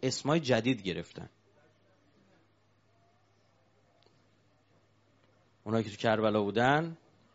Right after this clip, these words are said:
اسمای جدید پیدا کردن. اسمای جدیدشون چی بود؟ بنو سراویل، بنو سراج، بنو سنان، بنو ملاحی،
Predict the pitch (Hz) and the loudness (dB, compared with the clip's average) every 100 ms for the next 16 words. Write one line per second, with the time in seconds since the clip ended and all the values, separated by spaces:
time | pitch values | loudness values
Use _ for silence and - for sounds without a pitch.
0 | _ _ 127 - 139 160 135 135 175 - | _ _ -8 -4 0 2 2 2 0 -2
1 | 107 92 90 85 90 85 - _ _ _ | -6 -6 -8 -10 -12 -16 -20 _ _ _
2 | _ _ _ _ _ _ _ _ _ _ | _ _ _ _ _ _ _ _ _ _
3 | _ _ _ _ _ _ _ _ _ _ | _ _ _ _ _ _ _ _ _ _
4 | _ _ _ _ _ - 127 - 151 160 | _ _ _ _ _ -8 -6 2 2 4
5 | 151 170 175 180 165 170 170 165 170 _ | 4 4 2 -2 -2 -2 0 -2 -6 _
6 | _ _ _ _ _ _ _ _ _ 160 | _ _ _ _ _ _ _ _ _ 2
7 | 185 196 190 151 127 120 113 127 92 92 | 4 4 2 -2 -2 -2 -4 -6 -8 -16
8 | _ _ _ _ _ _ _ _ 110 151 | _ _ _ _ _ _ _ _ 0 4
9 | 165 156 - 127 131 107 - - _ _ | 4 2 0 0 0 -2 -6 -20 _ _
10 | _ _ _ _ 147 165 160 151 131 139 | _ _ _ _ 2 4 4 2 -2 0
11 | 127 95 107 _ _ _ _ _ _ 139 | -2 -4 -14 _ _ _ _ _ _ 2
12 | 160 160 151 127 117 - 127 117 | 4 4 2 0 -2 -4 -10 -10